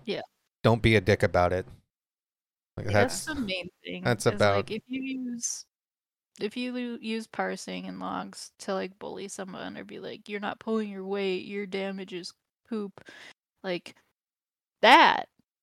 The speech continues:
Speaker 1: right there is terrible. Don't do that.
Speaker 2: And that's mostly, we're talking about in pickup groups, you know, pugs and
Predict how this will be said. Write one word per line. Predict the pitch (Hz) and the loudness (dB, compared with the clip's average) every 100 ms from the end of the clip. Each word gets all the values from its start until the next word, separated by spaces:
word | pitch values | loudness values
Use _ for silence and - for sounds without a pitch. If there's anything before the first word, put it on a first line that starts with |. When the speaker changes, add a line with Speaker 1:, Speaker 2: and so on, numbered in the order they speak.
| _ - | _ 2
Speaker 1:
right | 190 180 | 2 2
there | 190 190 170 147 196 202 _ _ _ _ _ - | 0 0 -2 -4 -8 -14 _ _ _ _ _ -4
is | 202 185 | -4 -4
terrible. | 202 - - - - - | -6 -6 -10 -18 -20 -12
Don't | - 226 196 | -4 -4 -4
do | - | -10
that. | - - _ _ _ _ _ - - | -14 -14 _ _ _ _ _ -6 2
Speaker 2:
And | 131 | 4
that's | - 139 | 4 6
mostly, | 135 131 139 123 120 110 110 | 6 6 6 6 6 4 0
we're | 117 | 0
talking | 107 110 104 107 | 4 4 4 2
about | 101 101 98 98 - - _ _ _ _ _ - | 6 6 6 4 -4 -20 _ _ _ _ _ -2
in | 107 98 90 - - | 0 0 -6 -6 0
pickup | 120 127 - | 4 4 4
groups, | 127 127 - - | 4 4 0 -6
you | 117 | -4
know, | |
pugs | - 117 117 117 110 | 4 4 4 0 -2
and | 98 92 | 0 -2